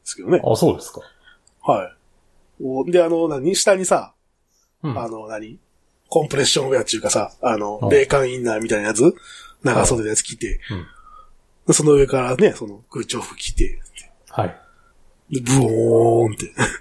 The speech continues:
Speaker 2: それこそあれですよ、あの、先週話に出てたあの、コーコス延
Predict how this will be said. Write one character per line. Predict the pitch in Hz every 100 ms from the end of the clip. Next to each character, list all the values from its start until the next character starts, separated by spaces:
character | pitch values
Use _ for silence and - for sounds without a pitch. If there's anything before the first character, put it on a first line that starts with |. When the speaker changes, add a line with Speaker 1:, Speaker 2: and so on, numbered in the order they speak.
| _ _ _ _ - - - _
Speaker 2:
そ | - 202
れ | -
こ | -
そ | 107
あ |
れ | 104 98
で | 95
す | -
よ、 | 98
あ | 92
の、 | 92 87 - _ _ - _ _ _ -
先 | - 165
週 | 151 95 90 87
話 | 107 113 92 90
に | 87
出 | 92
て | 98 92
た | 95
あ |
の、 | 87
コ | - 170 147
ー | -
コ |
ス | 101
延 | 104